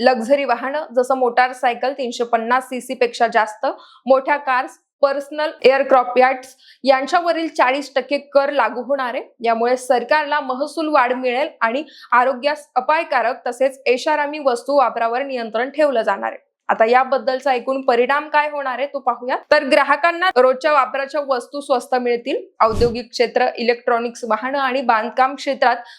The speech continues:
बूस्ट मिळेल. राज्याच्या महसुलात काही प्रमाणात तूट होण्याची शक्यता असली तरी केंद्र सरकारनं स्पष्ट केलंय की नुकसान नियंत्रित राहील आणि अर्थव्यवस्था मजबूत बनेल. जीएसटी टू पॉइंट झिरो ही फक्त एक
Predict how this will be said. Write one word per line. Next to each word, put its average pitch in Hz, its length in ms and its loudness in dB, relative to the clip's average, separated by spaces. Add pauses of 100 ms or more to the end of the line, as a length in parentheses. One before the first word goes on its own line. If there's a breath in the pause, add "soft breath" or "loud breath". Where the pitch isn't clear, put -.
(120 loud breath)
बूस्ट 311 360 0
मिळेल. 294 240 2 (300 loud breath)
राज्याच्या 262 480 0
महसुलात 302 640 -2 (120)
काही 262 200 -6
प्रमाणात 262 440 -2 (340)
तूट 311 200 -4
होण्याची 262 420 -2
शक्यता 254 460 0
असली 233 320 -2 (100)
तरी 277 180 2 (300)
केंद्र 240 240 0
सरकारनं 262 560 0
स्पष्ट 285 440 -4
केलंय 226 280 0
की 220 160 -8
नुकसान 262 480 -2
नियंत्रित 285 440 0
राहील 202 240 -4 (300 loud breath)
आणि 247 160 4
अर्थव्यवस्था 269 720 2
मजबूत 247 500 -4
बनेल. 240 260 0 (380 soft breath)
जीएसटी 294 420 2
टू 359 160 -2
पॉइंट 330 320 0
झिरो 311 320 0
ही 226 140 -4
फक्त 302 300 -2 (160)
एक 294 200 -2